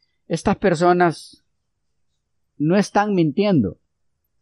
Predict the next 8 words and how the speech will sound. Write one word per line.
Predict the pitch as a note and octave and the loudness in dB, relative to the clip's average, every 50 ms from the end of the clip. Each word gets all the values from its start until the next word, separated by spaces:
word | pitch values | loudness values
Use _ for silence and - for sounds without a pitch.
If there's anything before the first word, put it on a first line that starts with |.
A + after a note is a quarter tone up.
| _ _ _ _ _ _ _ _ _ _ _ _ _ _ _ | _ _ _ _ _ _ _ _ _ _ _ _ _ _ _
Por | _ D3+ D#3 | _ 2 2
el | D#3 D#3 C#3+ | 2 2 2
contrario, | - D#3+ D3+ C#3 - F3 F#3 G3+ G3 G3+ G3 E3+ - - _ _ _ _ _ _ | 0 0 -2 0 2 2 2 2 2 2 0 0 -2 -6 _ _ _ _ _ _
están | - D3 - - F#3 G3+ | -8 -8 -2 -2 -2 -2
confirmando | - - A3 G3+ D3+ - F3 D#3 D#3+ E3 F3 F#3 G3+ G3+ F3 G3 F#3+ | 0 -2 -2 0 0 0 0 0 2 2 2 2 2 0 0 0 0
una | F#3+ F#3+ F#3 F3 E3 | 0 0 0 0 0
gran | D3 E3+ F3 F#3+ G3+ G3 F#3 | 2 2 2 2 2 0 0
verdad | D#3+ E3 D#3+ D3+ E3 D#3+ D3 B2 F#2 | 0 0 0 2 2 2 2 2 -2